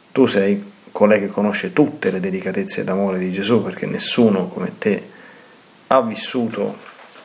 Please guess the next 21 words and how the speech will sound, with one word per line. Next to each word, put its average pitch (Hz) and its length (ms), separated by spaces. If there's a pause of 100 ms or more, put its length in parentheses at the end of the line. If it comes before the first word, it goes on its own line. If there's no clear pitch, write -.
(160)
il 120 80
mistero 117 480
dell'amore 107 760 (380)
proprio - 240
sponsale, 120 840
profondo, 101 680
divino. 104 680 (1120)
Ecco, - 300
noi 107 120
ti 110 100
chiediamo 107 680 (1700)
gradualmente 120 580
di 113 60
introdurci 113 720
in 101 100
queste 104 320
mistiche, 101 720 (920)
eh, - 400 (100)
stanze 123 600
e 101 40
soprattutto 113 1000